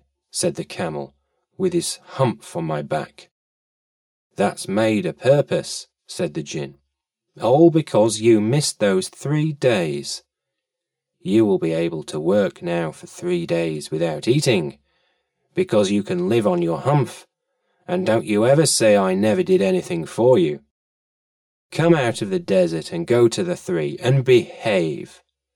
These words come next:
Humph yourself." And the camel humphed himself, humph and all,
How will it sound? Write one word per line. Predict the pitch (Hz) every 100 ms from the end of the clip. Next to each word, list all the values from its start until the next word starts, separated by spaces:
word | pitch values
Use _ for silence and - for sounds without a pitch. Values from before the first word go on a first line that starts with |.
| _ _ -
Humph | 165 170 - 170
yourself." | 175 - 175 147 - _ _ _ _ _ _ _ _ _ _ _ _
And | - 170
the | 160
camel | - 110 117 117 113 _ -
humphed | 107 98 -
himself, | - - 151 143 - _ _ _ _ _ _ -
humph | 123 143 135 -
and | 107
all, | 87 73 98